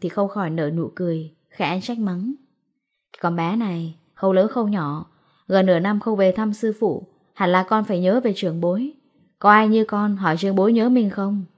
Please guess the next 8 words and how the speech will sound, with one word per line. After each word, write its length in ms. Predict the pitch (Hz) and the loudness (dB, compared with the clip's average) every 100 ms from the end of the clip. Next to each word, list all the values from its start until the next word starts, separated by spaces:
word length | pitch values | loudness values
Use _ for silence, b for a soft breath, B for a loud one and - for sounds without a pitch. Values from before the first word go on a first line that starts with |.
| _ _ _ - | _ _ _ 0
Đúng 160 | 190 | 4
là 80 | 247 | 4
không 220 | 233 220 208 | 2 -2 4
quy 180 | 220 | 2
củ. 420 | 214 196 151 160 - _ _ _ _ _ _ _ _ _ _ _ _ _ _ _ _ _ _ _ _ _ _ _ _ _ _ _ _ _ _ _ _ _ _ _ _ _ - | 4 4 2 0 -4 _ _ _ _ _ _ _ _ _ _ _ _ _ _ _ _ _ _ _ _ _ _ _ _ _ _ _ _ _ _ _ _ _ _ _ _ _ -2
Đường 200 | 190 165 | 0 2
Tôn 180 | 180 175 | 2 2
Bá 340 | 165 165 208 | -2 -4 -6